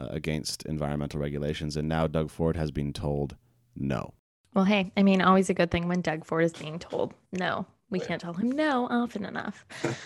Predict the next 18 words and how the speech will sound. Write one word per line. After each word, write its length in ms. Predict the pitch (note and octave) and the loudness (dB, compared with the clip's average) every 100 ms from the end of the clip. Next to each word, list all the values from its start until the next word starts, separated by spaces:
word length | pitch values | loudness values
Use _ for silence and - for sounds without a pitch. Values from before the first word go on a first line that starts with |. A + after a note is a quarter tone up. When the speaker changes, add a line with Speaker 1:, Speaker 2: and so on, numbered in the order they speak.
| - _ - | -20 _ 2
Speaker 2:
Um, 800 | G#3+ G3+ F#3+ F#3 F3+ F3+ F#3 F#3+ - - _ _ _ _ _ _ - | 6 8 8 8 6 6 4 2 -2 -8 _ _ _ _ _ _ 0
yeah. 260 | B3+ D4+ - - | 4 4 2 4
Uh, 520 | F#3+ F#3 F#3 F3+ - | 8 8 8 4 2
so 560 | - G3 G3 F#3+ F#3 - | 2 4 4 2 -2 -4
as 220 | G#3 - | -4 -2
for 520 | G#3 G3 F3+ F3+ F3 E3+ - _ _ _ - | 0 2 0 -2 -8 -16 -20 _ _ _ -10
any 340 | F3 F3 E3 - - - | -6 -4 -6 -10 -14 -4
comments 340 | F3 E3+ E3 | 0 0 0
or 60 | D#3+ | -2
statements 360 | - D#3+ E3+ | 0 0 0
I 80 | D#3+ | -4
can 120 | E3 | -2
make 180 | D#3+ D#3+ | -2 0
on 120 | D#3+ | 0
that, 280 | D#3+ D#3+ D#3+ | 0 2 0
I 120 | E3+ | 2
am 320 | E3+ E3+ E3+ - | 2 0 -2 -4
sick 400 | - G#3 G#3+ | 0 0 0